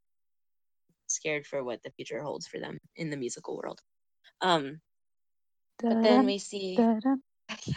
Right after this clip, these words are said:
Speaker 1: Um, so back to where we were, with the three of them being spotted by Enomoto,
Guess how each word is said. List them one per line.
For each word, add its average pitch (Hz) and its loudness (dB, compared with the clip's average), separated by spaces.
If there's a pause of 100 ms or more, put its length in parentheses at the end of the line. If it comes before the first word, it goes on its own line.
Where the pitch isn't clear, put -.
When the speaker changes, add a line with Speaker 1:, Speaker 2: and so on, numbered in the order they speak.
(1600)
Speaker 1:
Um, 196 2 (1400)
so 160 -8 (180)
back 196 6
to 202 -4
where 175 0
we 156 -8
were, 175 4 (800)
with 185 -6
the 170 0
three 190 -2
of 170 -6
them 156 -2 (420)
being 170 -2
spotted 170 4
by 151 4
Enomoto, 156 -2